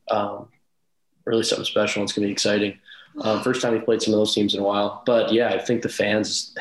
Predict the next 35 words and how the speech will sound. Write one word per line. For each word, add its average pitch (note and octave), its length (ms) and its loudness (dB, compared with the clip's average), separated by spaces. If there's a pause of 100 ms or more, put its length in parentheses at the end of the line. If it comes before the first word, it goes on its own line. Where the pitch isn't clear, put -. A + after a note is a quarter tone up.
is - 100 0
the - 160 -4
biggest G2 380 0
thing. F#2+ 260 0
Um, F#2+ 420 -2 (400)
just, - 240 0
like, G#2 120 0
the G#2 80 0
energy G#2 340 2
we G2+ 60 2
get G#2 180 -2
from G#2 140 -2
them, G2+ 200 -4
they're G2+ 100 -4
so G#2 200 0
loud. G2 460 -2 (500)
Um, G2 640 -2 (100)
yeah, A#2+ 140 0
there's G2+ 180 0
nothing A#2+ 240 0
like G2 180 -2
playing G2 280 -2
in F#2+ 60 -8
front G#2 240 -8
of - 160 -16
a, - 20 -20 (240)
you - 80 -20
know, G2+ 180 -10
packed - 300 -6
Herb G2 100 -4
Brooks G2 260 -6
Arena. G2 440 -2
So G#2 180 2
I, G#2 140 2
that's A#2 340 0